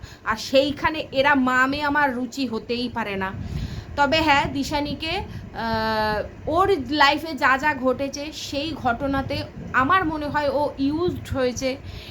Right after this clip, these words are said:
এবং ও প্রচুর স্যাক্রিফাইস করেছে লাইফে, আজও করে যাচ্ছে। সেহেতু ওর জন্য আমার একটা সফট কর্নার রয়েছে,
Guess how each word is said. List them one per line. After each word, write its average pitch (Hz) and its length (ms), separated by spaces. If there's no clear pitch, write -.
এবং 269 300
ও 285 100
প্রচুর 415 640
স্যাক্রিফাইস 320 840
করেছে 330 400
লাইফে, 285 440
আজও 240 300
করে 262 320
যাচ্ছে। 247 400
সেহেতু 277 400
ওর 269 220
জন্য 269 240
আমার 247 180
একটা 247 320
সফট 220 300
কর্নার 247 380
রয়েছে, 349 460